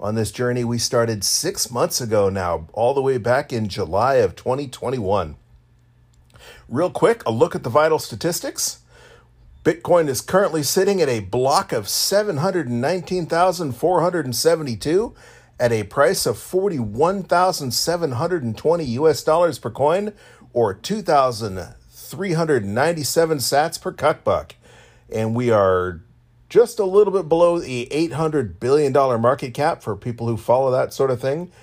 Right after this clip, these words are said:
at seventy, seven hundred and ninety-two point three billion to be exact. We are seventy days now since our all-time high of sixty-nine thousand.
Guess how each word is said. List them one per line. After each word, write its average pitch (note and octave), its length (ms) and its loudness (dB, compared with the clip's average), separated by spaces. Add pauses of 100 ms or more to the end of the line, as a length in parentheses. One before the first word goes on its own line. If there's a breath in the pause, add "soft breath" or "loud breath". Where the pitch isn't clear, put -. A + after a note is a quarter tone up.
(240 soft breath)
at - 140 -12
seventy, C3+ 680 -2 (320)
seven D#3 280 2
hundred D3 280 0
and G2 160 0
ninety-two C3 480 0
point A#2+ 260 -4
three B2 380 -8
billion A#2 540 -2
to C3+ 80 -6
be D3 100 -2
exact. C3 560 -2 (760 soft breath)
We G#2+ 180 -2
are G2+ 120 0
seventy E3 640 0
days C3+ 340 6
now B2+ 260 2
since B2 280 -4
our A2+ 160 2
all-time B2 460 2
high B2 220 2
of F#2+ 120 0
sixty-nine A#2+ 600 -4
thousand. C3 500 -2